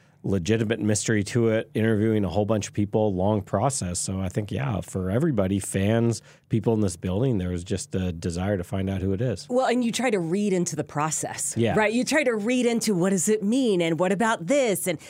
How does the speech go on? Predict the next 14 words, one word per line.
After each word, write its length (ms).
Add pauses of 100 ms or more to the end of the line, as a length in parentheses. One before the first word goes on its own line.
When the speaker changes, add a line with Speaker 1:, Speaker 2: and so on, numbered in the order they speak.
(220)
Speaker 2:
you 100
know, 60
are 120
they 100
just 220
checking 260
the 80
boxes 640
or 100
what, 300 (160)
what 280
level 480
of 120
interest 500